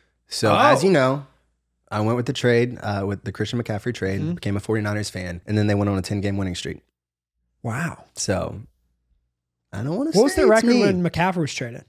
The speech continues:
Speaker 1: think at that point it was two and two, 'cause then they went th-, wait, no.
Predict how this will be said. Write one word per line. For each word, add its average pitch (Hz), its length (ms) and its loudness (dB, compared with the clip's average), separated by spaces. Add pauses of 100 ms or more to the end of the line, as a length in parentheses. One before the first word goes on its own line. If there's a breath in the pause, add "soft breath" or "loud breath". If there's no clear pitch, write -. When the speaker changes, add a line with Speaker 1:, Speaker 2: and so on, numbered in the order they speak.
(1500)
Speaker 1:
think 139 340 -2
at 117 100 -10
that 117 180 -2
point 117 180 -2
it 104 40 -4
was - 240 -10 (440)
two 117 580 -4
and 107 220 -4
two, 110 320 -4
'cause 107 140 -10
then 110 120 -2
they 107 80 0
went 104 240 -4
th-, - 160 -20 (400)
wait, 98 160 -6
no. 87 220 -14